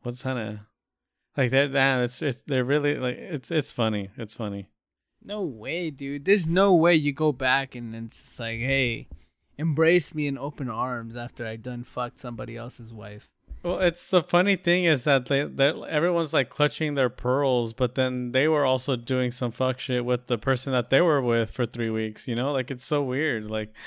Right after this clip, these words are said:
Speaker 1: like, "Wow, you're texting so-and-so," and just like, "You've been sleeping with the dude for three weeks.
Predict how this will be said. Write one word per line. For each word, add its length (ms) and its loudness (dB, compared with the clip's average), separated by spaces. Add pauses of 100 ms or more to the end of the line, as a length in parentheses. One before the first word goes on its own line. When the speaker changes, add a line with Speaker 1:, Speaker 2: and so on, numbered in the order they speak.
(360)
Speaker 1:
like, 180 -8
"Wow, 180 -6
you're 180 -2
texting 500 -4
so-and-so," 680 0
and 160 -2
just 260 -6
like, 220 0 (100)
"You've 320 -4
been 240 0
sleeping 480 0
with 160 2
the 80 0
dude 240 0
for 100 0
three 280 0
weeks. 580 -6